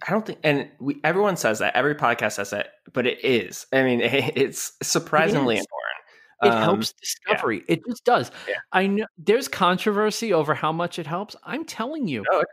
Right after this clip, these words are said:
Speaker 2: it
Speaker 1: does.
Speaker 2: helps.
Speaker 1: Well
Speaker 2: We, I have an email. I have an e-, a message in my Instagram, a D M, right? Somebody messaged me and they said,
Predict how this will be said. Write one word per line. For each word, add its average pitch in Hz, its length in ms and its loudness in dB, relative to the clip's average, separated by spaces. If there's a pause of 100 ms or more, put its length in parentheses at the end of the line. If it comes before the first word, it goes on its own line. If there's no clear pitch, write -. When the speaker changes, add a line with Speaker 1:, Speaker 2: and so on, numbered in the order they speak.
(220)
Speaker 2:
it 220 80 2
Speaker 1:
does. 294 180 -4
Speaker 2:
helps. - 380 -4 (260)
Speaker 1:
Well - 260 2
Speaker 2:
We, 247 280 2 (280)
I 262 120 4
have 339 160 4
an 330 100 2
email. 226 500 2
I 214 120 2
have 302 160 4
an 320 100 0
e-, 233 240 -2
a 202 80 2
message 202 480 2
in 220 180 0
my 262 140 4
Instagram, 190 500 0
a 151 40 0
D 202 320 -2
M, 110 200 -2
right? 165 200 -2
Somebody 269 420 -2
messaged 180 400 -2
me 170 80 -4
and 170 80 -4
they 160 60 -2
said, 160 180 -4